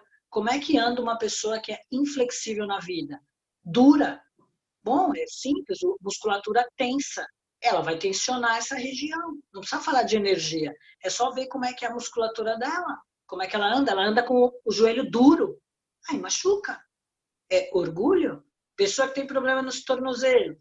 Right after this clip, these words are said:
toda hora tá com problema, porque aí pra um lado, a cabeça pro outro.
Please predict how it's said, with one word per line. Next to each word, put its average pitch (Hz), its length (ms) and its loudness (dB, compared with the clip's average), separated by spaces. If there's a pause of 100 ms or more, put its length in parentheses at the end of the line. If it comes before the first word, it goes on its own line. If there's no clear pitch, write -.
toda 277 420 6
hora 269 240 4
tá 247 360 2
com 254 120 -6
problema, 226 460 0
porque - 180 -4
aí 220 200 4
pra 226 120 -2
um 226 60 0
lado, 214 340 4
a 262 60 -2
cabeça 247 420 0
pro 247 140 -2
outro. - 340 0